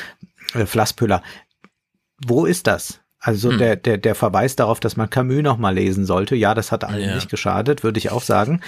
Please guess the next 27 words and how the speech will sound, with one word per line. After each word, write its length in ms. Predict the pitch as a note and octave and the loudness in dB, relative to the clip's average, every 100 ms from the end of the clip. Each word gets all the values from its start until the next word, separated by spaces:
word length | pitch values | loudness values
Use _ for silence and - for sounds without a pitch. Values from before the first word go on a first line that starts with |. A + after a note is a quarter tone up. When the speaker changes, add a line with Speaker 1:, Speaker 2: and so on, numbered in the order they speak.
| - - | -10 -6
Speaker 1:
Aber 300 | - A#2 A#2+ | 0 2 2
sonst 500 | G#2 G2+ D#3+ - - - | 2 2 2 0 -8 -6
ist 300 | D3+ - C3 | -4 0 0
doch 180 | - - | 0 -4
eigentlich 560 | A2 C3 C#3+ - A#2 - | -2 0 0 0 -2 -2
von 180 | A2+ | 0
den 140 | G#2+ G2+ | 2 2
Philosophen 680 | - G2+ G2 C3 - B2+ C3 - - | 0 -2 2 0 2 0 -2 -8 -10
so 160 | - | -8
gut 320 | G#2 B2+ D3+ - | -6 -4 -2 -2
wie 80 | |
nichts 300 | A2+ B2+ - | 0 0 -2
gekommen. 420 | - G2+ A2+ C3+ B2+ | -8 -2 0 2 2
Auch 160 | G2+ | 0
das 200 | - G2+ | -2 -2
covid-Buch 520 | - C3+ C3 - A2+ | 0 2 2 0 -4
von 340 | A2+ - G#2+ G2+ - - | -4 0 0 0 -6 -12
Slavoj 320 | - G#2 G#2 | -2 0 0
Žižek 560 | G2 - D3 C#3 B2+ - - - | -2 -2 0 2 0 -2 -20 -20
ist 400 | - B2 G#2 - _ - | -4 -2 -2 -6 _ -16
relativ 680 | A#2 G#2+ A#2+ C3+ B2+ B2+ - | -4 0 2 2 -2 -4 -4
dürftig. 640 | - A#2+ C#3 - A#2+ - - - - _ _ _ _ - | -2 -2 -2 -2 -2 -2 -8 -16 -20 _ _ _ _ -12
Ich 280 | A2 - - _ _ _ | -8 -8 -8 _ _ _
würde 220 | B2 B2+ | -2 0
sagen, 260 | B2 A2+ B2 | 2 2 2
das 220 | A#2+ - | 0 0
war 480 | A2 A2+ C3 C#3 - | 0 2 2 0 -4